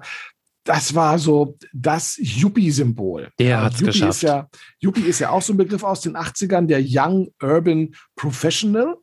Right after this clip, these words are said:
Speaker 1: Ja, ja, ähm, dafür steht das ja. Also die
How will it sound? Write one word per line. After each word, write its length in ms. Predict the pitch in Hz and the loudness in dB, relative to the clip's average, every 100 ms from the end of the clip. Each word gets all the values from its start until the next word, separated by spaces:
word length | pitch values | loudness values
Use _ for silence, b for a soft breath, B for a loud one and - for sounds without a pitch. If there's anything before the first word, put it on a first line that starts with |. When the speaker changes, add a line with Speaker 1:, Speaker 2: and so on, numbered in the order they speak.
| _ | _
Speaker 1:
Ja, 260 | 135 175 - | -8 -8 -10
ja, 280 | 156 151 - 151 | -6 -6 -2 -2
ähm, 440 | 151 160 160 160 | -2 -6 -6 -12
dafür 260 | 151 139 135 | -8 -8 -6
steht 200 | 123 196 | -2 -2
das 160 | 196 - | -2 0
ja. 160 | 185 | 0
Also 280 | 165 151 147 B B B | 2 2 0 B B B
die 80 | 156 | -2